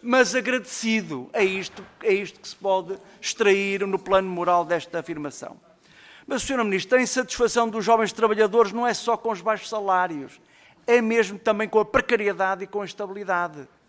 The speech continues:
E o agravamento ainda maior da precariedade que o patronato e o governo querem impor não é mesmo aceitável e, pela nossa parte, não o, não, eh, eh, eh, o, o aprovaremos.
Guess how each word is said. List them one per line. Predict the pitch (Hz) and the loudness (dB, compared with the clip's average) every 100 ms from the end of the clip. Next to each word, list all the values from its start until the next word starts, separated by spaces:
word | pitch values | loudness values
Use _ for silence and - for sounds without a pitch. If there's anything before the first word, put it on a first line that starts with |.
| _ _ _ _ - - _ 226 | _ _ _ _ -20 -20 _ 2
E | 226 | 6
o | 233 | 8
agravamento | 220 220 233 226 214 185 202 | 8 6 4 4 0 2 2
ainda | 233 220 | 4 2
maior | 214 214 202 180 | 2 2 4 2
da | 190 | -2
precariedade | 202 - 202 196 180 - | -6 -6 -6 -2 -2 -2
que | 202 | -6
o | |
patronato | - 196 196 214 196 - | -4 -6 -2 2 2 0
e | 196 | -6
o | 185 | -6
governo | 180 196 180 151 | -2 0 0 -4
querem | 185 180 185 196 | -2 -2 -2 -8
impor | 190 - 185 190 190 - - | -10 -2 -2 -2 -8 -16 -18
não | 180 180 202 | -4 2 2
é | 190 185 | 2 0
mesmo | 165 151 147 160 170 | -2 -2 -8 -12 -6
aceitável | 165 - 180 165 180 175 180 202 | -6 -4 -6 -2 2 2 0 -6
e, | 202 | -8
pela | 190 190 | -6 -4
nossa | 175 160 190 | -4 -4 -8
parte, | - 151 147 - - _ - | -2 -2 -2 -10 -20 _ -20
não | - 160 156 | -8 -2 -2
o, | 170 175 160 165 _ _ _ _ - | -2 -10 -12 -14 _ _ _ _ -14
não, | 165 170 170 - | -8 -6 -6 -4
eh, | |
eh, | 175 160 170 160 156 160 151 143 143 143 - | -4 -4 -6 -8 -8 -8 -10 -10 -12 -14 -18
eh, | _ _ - | _ _ -20
o, | 139 - - - | -16 -16 -16 -6
o | 175 170 | 0 0
aprovaremos. | 170 170 165 131 110 - | -2 -2 -2 -2 -8 -18